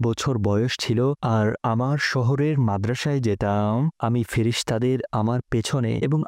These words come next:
আশপাশে হাঁটতে দেখতাম। যখন আমি মাদ্রাসায় পৌঁছাতাম, তারা বারবার বলতো, 'আল্লাহর বন্ধুকে বসার জন্য জায়গা করে দাও।' এই ঘটনাটি বারবার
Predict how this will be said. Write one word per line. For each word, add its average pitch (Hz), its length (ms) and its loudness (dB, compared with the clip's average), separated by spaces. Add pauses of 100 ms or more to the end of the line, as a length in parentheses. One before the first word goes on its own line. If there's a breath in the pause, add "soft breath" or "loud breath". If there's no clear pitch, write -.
আশপাশে 117 760 -2
হাঁটতে 127 460 -2
দেখতাম। 104 680 0 (120)
যখন 131 240 0
আমি 196 160 4
মাদ্রাসায় 139 520 0
পৌঁছাতাম, 113 520 -2 (120)
তারা 139 220 0
বারবার 120 600 0
বলতো, 107 580 0 (280)
'আল্লাহর 131 460 2
বন্ধুকে 120 680 2
বসার 120 480 0
জন্য 123 380 0
জায়গা 139 360 0
করে 113 260 0
দাও।' 92 260 -2 (360)
এই 131 140 2
ঘটনাটি 143 540 0
বারবার 151 520 0